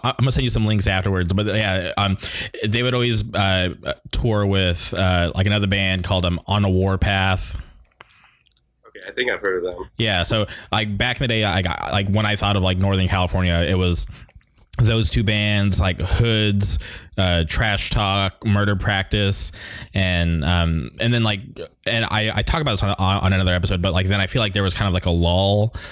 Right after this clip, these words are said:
Speaker 1: like, up north, but, like, right now I feel like there's, like, this, like, people are finally starting to realize that there's, like, a crazy, like, hotbed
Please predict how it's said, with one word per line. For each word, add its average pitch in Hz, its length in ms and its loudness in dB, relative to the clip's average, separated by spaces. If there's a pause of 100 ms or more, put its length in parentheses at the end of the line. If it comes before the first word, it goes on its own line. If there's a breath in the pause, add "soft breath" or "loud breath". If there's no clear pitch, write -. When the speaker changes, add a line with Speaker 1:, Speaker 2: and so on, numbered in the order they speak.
(160 loud breath)
Speaker 1:
like, 98 200 0
up 104 260 -2
north, 107 600 0
but, 95 220 0
like, 90 180 0
right 95 280 0
now 92 500 2
I 92 80 0
feel - 220 -2
like 92 100 0
there's, 92 220 0
like, 87 100 -2
this, - 260 0 (160)
like, - 460 -4
people 110 220 2
are 90 80 0
finally 95 260 2
starting 95 260 0
to 87 60 2
realize 92 280 2
that 98 80 -2
there's, 92 120 2
like, 87 80 2
a 87 80 0
crazy, 90 340 0
like, 82 140 0
hotbed 90 580 0